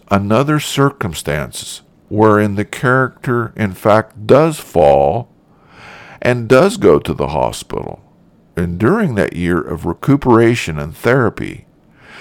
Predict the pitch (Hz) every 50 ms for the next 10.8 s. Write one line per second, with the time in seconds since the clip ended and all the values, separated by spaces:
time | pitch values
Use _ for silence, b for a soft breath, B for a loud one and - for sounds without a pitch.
0 | B B B B - 107 - - 113 120 139 160 - - 135 117 110 107 104 104
1 | 104 104 101 92 - - - - - - - - 156 151 139 - - 87 78 -
2 | - - 71 67 65 - - - - 71 73 90 95 90 - 98 85 - - -
3 | - 104 90 98 92 - - 90 90 82 85 82 85 87 90 82 71 58 55 -
4 | - - - _ _ _ B B B B B B B B - - 117 107 - -
5 | 107 98 90 - - _ _ _ - 87 92 98 110 135 139 120 87 78 69 64
6 | - - - - 98 104 - - 101 95 - - 107 95 - - - 67 50 -
7 | - _ _ _ _ _ _ _ _ _ B B B B B B 110 107 117 120
8 | 120 120 110 101 - 113 98 - - - 95 98 117 135 131 110 85 69 64 -
9 | - - - - 117 101 - 87 92 85 87 104 107 107 - - - 92 92 90
10 | 85 - - - 101 95 85 73 67 55 - - - - - -